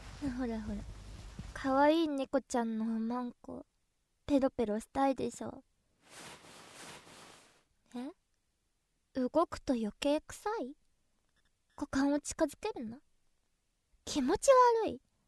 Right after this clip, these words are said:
ああ、照れてるの？可愛い。ね、ほらほら、意地張らないで。うん。そんなに慌てないでも逃げないよ。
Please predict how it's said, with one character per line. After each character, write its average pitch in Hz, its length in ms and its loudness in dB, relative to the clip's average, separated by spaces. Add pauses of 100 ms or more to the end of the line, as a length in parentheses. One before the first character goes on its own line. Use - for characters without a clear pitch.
(1080)
あ 302 540 0
あ、 330 40 -12 (140)
照 311 100 0
れ 277 120 4
て - 160 -6
る 240 80 -10
の？ 226 140 -12 (1400)
可 - 160 -12 (280)
愛 226 100 -12
い。 277 280 -12 (800)
ね、 269 160 -4
ほ 262 120 0
ら 247 140 2
ほ 240 120 -4
ら、 220 120 -6 (460)
意 233 100 0
地 247 100 2
張 240 180 2
ら 240 100 0
な 285 180 -2
い 277 100 -4
で。 269 260 -12 (1040)
う 320 40 -8
ん。 262 360 -4 (760)
そ 247 140 -6
ん 240 240 -4
な 233 80 -4
に 226 180 -6
慌 226 280 -4
て 320 160 -2
な 349 200 0
い 339 80 -4
で 269 100 -4
も 214 140 -2
逃 214 220 -4
げ 269 120 -2
な 311 200 -8
い 247 140 -12
よ。 269 240 -12